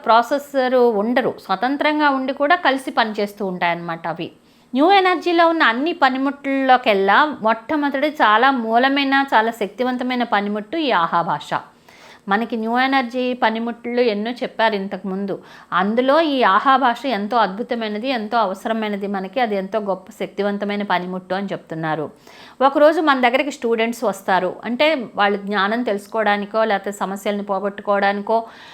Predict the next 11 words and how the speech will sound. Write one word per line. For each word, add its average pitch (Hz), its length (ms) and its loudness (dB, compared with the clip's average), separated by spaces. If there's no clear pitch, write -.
వాళ్ళు 214 220 4
పొందేటువంటి 208 600 0
అనుభవాలని 233 560 4
మనతో 202 280 -4
పంచుకోవడానికో 233 720 -4
స్టూడెంట్స్ 311 480 -2
వస్తారు. 160 460 2
మనం 311 260 4
వాళ్ళ 277 280 6
ఎదుట 269 200 -2
కూర్చుంటాం. 285 640 -2